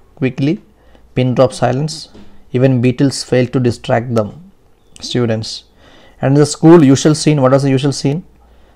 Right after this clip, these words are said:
Hustle and bustle, knots of opening and closing desks, repeti-, repetition of lesson in unison, striking of teacher's rule, ruler, it is ruler, against, uh, the table.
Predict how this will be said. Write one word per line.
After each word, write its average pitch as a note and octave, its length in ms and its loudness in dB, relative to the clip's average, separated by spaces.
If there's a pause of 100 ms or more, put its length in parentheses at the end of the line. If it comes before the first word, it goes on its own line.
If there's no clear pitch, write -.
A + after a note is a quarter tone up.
(140)
Hustle B2+ 300 4
and C3 180 2
bustle, B2+ 320 2 (340)
knots B2+ 260 0
of B2+ 160 -2
opening B2 460 -4 (960)
and A#2+ 180 -6
closing B2 380 0
desks, C3 360 -4 (600)
repeti-, A#2 840 -2
repetition B2 480 -4
of A#2+ 220 -4
lesson A#2+ 280 -2
in A#2 160 -2
unison, A#2+ 520 -4 (800)
striking B2+ 480 -4
of A#2+ 160 -4
teacher's A#2+ 420 0
rule, B2 340 0 (120)
ruler, A#2+ 460 2 (240)
it A#2+ 80 -6
is A2+ 160 -2
ruler, A2+ 320 -4 (140)
against, B2 480 -2 (960)
uh, A2+ 300 0
the A2+ 120 -2
table. B2+ 440 -2